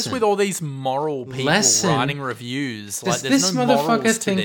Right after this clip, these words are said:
Speaker 2: this.
Speaker 1: that the lesson is also don't have sex before you get m-, yeah, fucking hell.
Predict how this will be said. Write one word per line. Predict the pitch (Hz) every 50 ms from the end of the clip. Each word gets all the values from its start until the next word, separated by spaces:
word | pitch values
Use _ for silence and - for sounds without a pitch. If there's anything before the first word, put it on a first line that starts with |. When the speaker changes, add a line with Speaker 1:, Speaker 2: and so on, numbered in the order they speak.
| 202 -
Speaker 2:
this. | 196 190 185
Speaker 1:
that | - - _ _
the | - 185
lesson | 170 151 131 123 127 127 135 156 - - - 156 147
is | 147 147 131 120
also | 120 117 123 135 131 - - 151 139 135
don't | 131 131 131 127 127
have | 131 135 131 131
sex | - - 139 131 127 - -
before | - 123 - - 131 127
you | 127 123
get | 120 127 123 123
m-, | 127 123 - - _ _ _ -
yeah, | 151 160 143 123 104 101 101 - _ _ _ _ _
fucking | _ _ _ - - - - - 117
hell. | 107 104 107 104 101